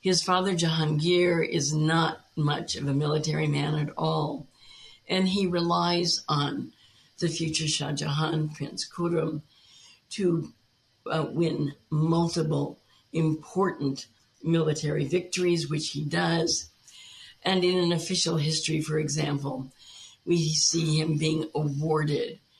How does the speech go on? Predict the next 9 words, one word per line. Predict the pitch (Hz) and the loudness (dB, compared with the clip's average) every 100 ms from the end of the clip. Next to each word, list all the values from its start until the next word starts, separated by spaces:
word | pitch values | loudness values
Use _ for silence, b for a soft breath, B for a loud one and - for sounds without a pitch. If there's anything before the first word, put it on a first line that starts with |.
| b b b b | b b b b
with, | 151 165 147 - _ - | 0 2 0 -6 _ -4
um, | 139 139 - _ - | -4 -4 -10 _ -10
turban | - 165 147 147 | -2 0 0 -2
ornaments | 143 143 135 139 - | -2 0 0 -2 -4
in | 143 147 147 | -4 -2 -2
very | 135 156 - - - B B B | 0 0 0 -4 -6 B B B
ceremonial, | - - 185 160 147 143 147 147 139 - - _ - | 2 2 4 2 2 0 0 0 0 -2 -10 _ -12
um, | - - 220 - _ B B | -10 -10 -14 -18 _ B B
situations. | - - 156 - 147 147 143 - 139 - - - | -6 -2 -2 -2 -2 0 0 0 -2 -8 -8 -8